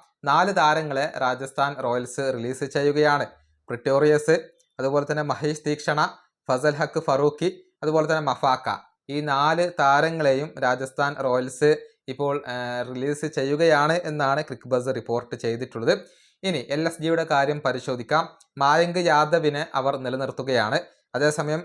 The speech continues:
രവി ബിഷ്ണോയ്, ഡേവിഡ് മില്ലർ, ആകാശ് ദീപ്, ഷമാർ ജോസഫ് ഈ താരങ്ങളെയെല്ലാം ഇപ്പോൾ, ഏഹ്, ഇവർ എൽ എസ് ജി, ഏഹ്, റിലീസ് ചെയ്യുകയാണ് എന്നാണ് അറിയാൻ സാധിക്കുന്നത്. കൂടാതെ ഐ പി എൽ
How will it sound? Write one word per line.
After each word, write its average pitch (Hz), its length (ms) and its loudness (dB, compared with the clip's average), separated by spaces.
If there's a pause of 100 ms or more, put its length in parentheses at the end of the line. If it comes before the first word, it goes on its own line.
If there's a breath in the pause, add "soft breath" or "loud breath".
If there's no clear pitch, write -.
(100)
രവി 143 220 2 (100)
ബിഷ്ണോയ്, 151 400 0 (340)
ഡേവിഡ് 156 440 4
മില്ലർ, 143 260 2 (180)
ആകാശ് 156 420 2
ദീപ്, 139 240 2 (120)
ഷമാർ 139 320 2 (100)
ജോസഫ് 131 400 0 (360)
ഈ 139 120 -8
താരങ്ങളെയെല്ലാം 139 760 2 (380 soft breath)
ഇപ്പോൾ, 156 220 4 (180)
ഏഹ്, 131 140 -4 (100)
ഇവർ 131 160 2 (120)
എൽ 120 160 -4
എസ് 131 180 -12
ജി, 151 100 -2 (240)
ഏഹ്, 123 160 -4
റിലീസ് 131 320 -4 (100)
ചെയ്യുകയാണ് 139 580 2 (140)
എന്നാണ് 135 300 0 (120)
അറിയാൻ 123 300 0
സാധിക്കുന്നത്. 117 500 -2 (500 soft breath)
കൂടാതെ 170 320 4 (180)
ഐ - 20 0 (120)
പി 165 140 -6
എൽ 165 60 -4